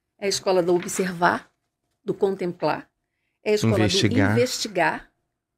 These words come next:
Speaker 1: que o cérebro é curioso.
Speaker 2: Oiê.
Speaker 1: Oiê. E da escuta.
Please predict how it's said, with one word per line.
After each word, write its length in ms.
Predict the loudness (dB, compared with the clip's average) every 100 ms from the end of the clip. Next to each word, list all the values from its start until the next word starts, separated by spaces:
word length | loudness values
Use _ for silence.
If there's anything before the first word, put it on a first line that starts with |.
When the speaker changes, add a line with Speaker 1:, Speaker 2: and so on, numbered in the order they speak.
| -8
Speaker 1:
que 80 | -6
o 20 |
cérebro 480 | -2 0 0 2 0
é 80 |
curioso. 340 | 0 -2 0 2 4 2 2
Speaker 2:
Oiê. 320 | 4 4 2 0 _ _ -6
Speaker 1:
Oiê. 420 | -6 -4 -6 -8 _ _
E 80 | -6
da 140 | -4 -4
escuta. 840 | -4 -6 -2 -2 -2 -4 -6